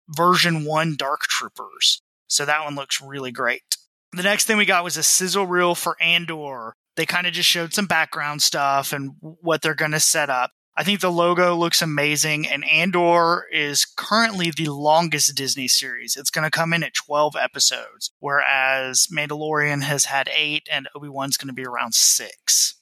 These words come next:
So our next was the kind of, I mean, I don't know if they're gonna call this, like, a, I mean, it's almost like a Marvel idea of all these s-, different seasons are gonna come together for a shared event, kinda like Netflix did with The Defenders.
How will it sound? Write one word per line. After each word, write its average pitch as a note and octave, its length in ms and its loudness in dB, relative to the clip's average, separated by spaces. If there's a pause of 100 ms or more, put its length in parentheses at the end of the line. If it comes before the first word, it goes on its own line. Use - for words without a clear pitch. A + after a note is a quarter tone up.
(120)
So F#3+ 260 2
our F3+ 380 4
next F3+ 880 0
was F3 340 2
the E3 100 -2
kind F3+ 360 0
of, E3 440 0 (380)
I E3 80 2
mean, F3+ 160 2
I E3+ 80 2
don't F3+ 140 -4
know E3+ 100 -4
if D3+ 80 -8
they're E3+ 140 -2
gonna D#3 200 0
call E3 380 2
this, B3+ 320 0
like, E3+ 240 0
a, C3+ 320 0 (760)
I - 20 0
mean, F#3 100 4
it's G3 120 2
almost G3 240 2
like E3 100 -4
a D3 60 2
Marvel D3 520 0
idea D3 540 0
of C#3+ 380 -2
all C#3+ 240 0
these D3 500 0
s-, - 160 -8
different F#3 380 -2
seasons F#3+ 520 2
are F3+ 60 2
gonna E3+ 180 0
come F3 280 0
together D#3+ 520 0
for D3+ 200 -4
a D3 40 0
shared D3+ 360 2
event, D#3 300 0 (280)
kinda C4+ 100 2
like G#3 120 0
Netflix E3+ 440 -2
did E3+ 220 0
with D#3+ 120 -6
The E3 60 -6
Defenders. F3 760 0